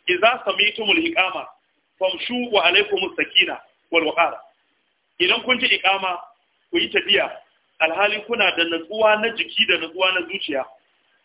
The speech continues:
"Fa ma adraktum fasallu, wa ma fatakum fa atimmu." Abinda kuka riska ku sallata, abinda ya kubuce muku ba, ku cika.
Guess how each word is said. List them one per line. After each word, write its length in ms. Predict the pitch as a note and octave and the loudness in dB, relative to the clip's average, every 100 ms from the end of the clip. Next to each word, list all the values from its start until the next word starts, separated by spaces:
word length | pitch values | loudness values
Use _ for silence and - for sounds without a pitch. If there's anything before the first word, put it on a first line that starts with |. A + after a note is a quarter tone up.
| - | -2
"Fa 100 | F3+ | 2
ma 240 | G#3 B3 | 4 4
adraktum 580 | G3 F3 F3 G#3+ - E3+ | 2 0 0 -2 -4 -2
fasallu, 580 | F#3 G#3 F#3 D#3+ A3 D4 - _ _ _ _ - | 0 2 0 -2 -6 -10 -14 _ _ _ _ -6
wa 100 | E3+ | 0
ma 120 | G3 | 4
fatakum 380 | G#3+ A3 F#3 F#3 | 4 2 -4 -2
fa 80 | F#3 | -2
atimmu." 380 | F#3+ D#3 C#3 - _ _ _ _ E3+ | -2 -6 -12 -16 _ _ _ _ 0
Abinda 320 | F3+ B3 A#3 | 2 2 0
kuka 200 | - F#3+ | 0 0
riska 320 | E3 - F#3+ | 0 2 0
ku 100 | F3+ E3+ | 2 -4
sallata, 500 | D#3 E3+ F3 C#3+ - _ _ _ - | 0 0 0 -6 -10 _ _ _ -2
abinda 300 | F3 B3+ A3+ | 0 2 0
ya 60 | G#3 | 0
kubuce 300 | G3+ G3 G3+ | -2 0 0
muku 180 | G#3 | 0
ba, 140 | D#3 C3 - _ _ _ | -4 -6 -8 _ _ _
ku 80 | B2+ | -6
cika. 340 | - - E3 | -4 -2 -2